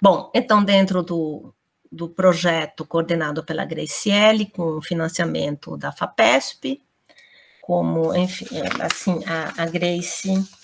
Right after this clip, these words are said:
acabou de, de, de apresentar.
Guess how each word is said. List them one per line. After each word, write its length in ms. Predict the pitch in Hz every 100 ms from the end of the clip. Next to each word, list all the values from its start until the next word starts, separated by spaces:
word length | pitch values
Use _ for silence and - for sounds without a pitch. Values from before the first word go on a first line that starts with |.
| - - - -
acabou 680 | 185 185 196 190 165 170 180
de, 680 | 165 170 170 160 143 123
de, 200 | 113 151 - _ _ _ _ _ _
de 200 | 151 156
apresentar. 920 | 160 185 180 165 202 208 196 - -